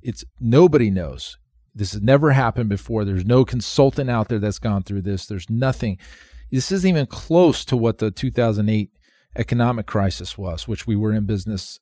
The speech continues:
right at the end of that. This isn't like that either. This is totally different. So don't buy into the crap, but do know that you have to do whatever it takes. And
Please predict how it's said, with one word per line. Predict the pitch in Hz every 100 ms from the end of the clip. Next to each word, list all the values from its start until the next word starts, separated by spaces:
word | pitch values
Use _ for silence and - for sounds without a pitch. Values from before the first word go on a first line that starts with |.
| -
right | - 107 107
at | 104
the | 107 107
end | 101
of | 87
that. | 82 - _ - - - _
This | 101 143 -
isn't | 180 170
like | 156 156
that | 160 147 139
either. | 170 165 85 - -
This | 123 180
is | -
totally | - 196 226 131 85
different. | 98 - 78
So | - 110 - _ _ -
don't | 147 185 123
buy | 139 143
into | 139 143 127
the | 110
crap, | - 113 120 139 - - - - _ _ -
but | 117 113 - - _ _ - 123
do | 101 147 160
know | 143 131 123 113 92
that | 110 113 107 -
you | - 110
have | 90 110 -
to | 107
do | 107
whatever | 104 101 90
it | 87
takes. | - 90 69 - - - - 117
And | 110 107